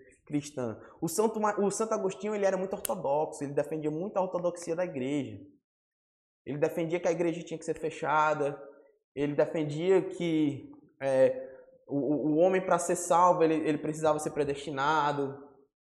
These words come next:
né? Ele tinha todas essas questões, né? O, o, o, o, o Tomás de Aquino não, o Tomás de Aquino ele já vai ser mais aberto,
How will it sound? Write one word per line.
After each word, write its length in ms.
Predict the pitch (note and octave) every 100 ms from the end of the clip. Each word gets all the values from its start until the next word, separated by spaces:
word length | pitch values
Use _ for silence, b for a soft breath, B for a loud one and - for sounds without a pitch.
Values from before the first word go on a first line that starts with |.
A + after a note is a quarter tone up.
| _ _ _ _ _ -
né? 320 | C#3 D3 - -
Ele 140 | D#3
tinha 160 | E3+ F3+
todas 280 | A3 A#3
essas 80 | A3+
questões, 720 | - - G#3 A3+ G3 - - C#3+
né? 140 | B2+
O, 60 | F3
o, 300 | F3+ F3 F3+
o, 800 | E3 F#3 F3+ F#3+ G3 F#3 F#3+ F#3+
o, 20 |
o 40 |
Tomás 280 | G3 F#3+ G3
de 60 | G3+
Aquino 240 | F#3+ A3+
não, 200 | A#3 F3+
o 20 |
Tomás 260 | F3+ E3+ F3
de 60 | E3+
Aquino 260 | E3+ F#3
ele 120 | F#3
já 100 | F#3+
vai 100 | F3
ser 140 | F3+ F3+
mais 160 | E3+
aberto, 480 | F3+ D3 D#3 D#3 D#3+